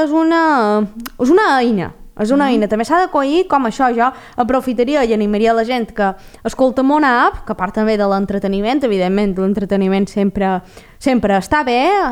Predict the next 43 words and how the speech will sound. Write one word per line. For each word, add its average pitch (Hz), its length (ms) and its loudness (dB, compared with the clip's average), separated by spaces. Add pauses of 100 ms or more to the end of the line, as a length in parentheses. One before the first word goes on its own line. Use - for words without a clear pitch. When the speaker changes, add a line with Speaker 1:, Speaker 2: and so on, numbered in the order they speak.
(160)
Speaker 1:
tot 226 200 2
en 220 140 2
mesura, 202 520 2
perquè, 185 260 -8
clar, 190 280 -2
ja 185 100 -6
dic, 190 160 -10
se'ns 196 240 -8
pot 214 180 -2
anar 196 220 2
la 202 100 2
noció 214 420 0
del 214 200 0
temps 180 260 -4
completament, 196 580 -2
m'ha 190 140 -2
passat 202 320 -4 (400)
que 226 100 -2
se'ns 190 240 0
en 202 80 0
va 302 100 2
la 247 100 0
noció 196 280 -2
del 190 140 -2
temps, 302 320 -2 (540)
i, 370 140 2 (300)
eh, 277 760 4
però, 359 200 2 (340)
eh, 277 100 0
ben 233 460 -2 (100)
utilitzat 349 720 2
ens 269 180 -4
pot 262 200 -2
ser 269 140 -2
molt, 294 360 4
molt 269 260 2
útil 180 260 -2
per 180 180 -4
trobar 190 380 0
coses, 208 320 0
per 190 160 -6
trobar 185 240 0
persones, 214 600 0